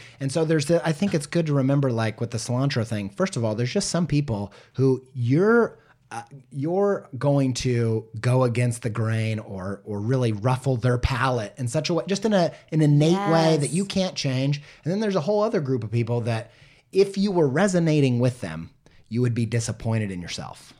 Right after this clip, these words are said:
Speaker 1: Like, you know what I mean? So I feel like there, there's tons of good stuff to take away
Speaker 2: No,
Speaker 1: there.
Speaker 2: that's, that's such a good point. And, you know, I,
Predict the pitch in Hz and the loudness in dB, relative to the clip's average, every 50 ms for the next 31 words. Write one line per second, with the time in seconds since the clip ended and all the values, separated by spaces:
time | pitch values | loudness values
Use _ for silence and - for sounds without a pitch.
0 | _ _ _ 117 113 117 113 - - - 143 147 147 139 139 135 127 131 135 139 | _ _ _ -6 -6 -6 -6 -10 -6 -2 2 2 4 4 2 0 0 0 -2 -2
1 | 127 - 135 123 123 - 180 180 165 147 135 127 110 - - 120 127 127 120 117 | -2 -4 -6 -8 -6 -4 -4 -2 0 0 -2 -2 -4 -8 -8 -8 -6 -6 -6 -8
2 | 117 - 127 117 - - - 127 127 123 104 101 87 98 95 85 - - 98 90 | -10 -8 -8 -8 -8 -6 -6 -2 -2 -2 -4 -4 -6 -8 -8 -8 -8 -8 -8 -8
3 | - - - - - - 202 240 269 - 359 311 247 247 247 254 - - - - | -8 -12 -16 -12 -6 -4 -2 -2 0 0 0 0 0 0 -2 -2 -4 -8 -6 -4
4 | 262 254 - 294 302 - 359 320 294 269 226 214 - - 269 277 233 185 185 190 | -4 -4 -4 -6 -4 -4 -6 -4 -2 -4 -4 -4 -6 -4 -4 -2 -2 -2 -2 -2
5 | 190 180 185 170 196 190 180 170 - - - 180 180 180 175 - | -2 -2 -4 -4 -4 -2 -2 -2 -2 -2 -2 -2 0 0 0 -2